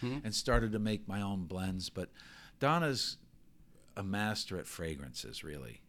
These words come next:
Speaker 2: and, and the marketing aspect. So I call her up.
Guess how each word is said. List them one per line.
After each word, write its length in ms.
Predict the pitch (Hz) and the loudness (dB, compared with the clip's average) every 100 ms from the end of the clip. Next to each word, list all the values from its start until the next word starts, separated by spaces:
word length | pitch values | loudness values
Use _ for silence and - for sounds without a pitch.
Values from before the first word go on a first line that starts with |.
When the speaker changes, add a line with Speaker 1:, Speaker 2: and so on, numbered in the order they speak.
| - | -6
Speaker 2:
and, 300 | 110 110 104 - | 0 2 2 -2
and 160 | - 95 | -4 0
the 40 | |
marketing 540 | 92 104 117 113 80 76 | 2 4 2 0 -4 -6
aspect. 540 | 73 76 - 62 - | -6 -6 -6 -8 -6
So 240 | - 101 90 - - - - - | -2 -2 -2 -8 -20 -20 -6 4
I 140 | 143 | 4
call 340 | 127 156 135 | 6 6 8
her 140 | 113 98 | 8 6
up. 220 | 92 90 | 4 0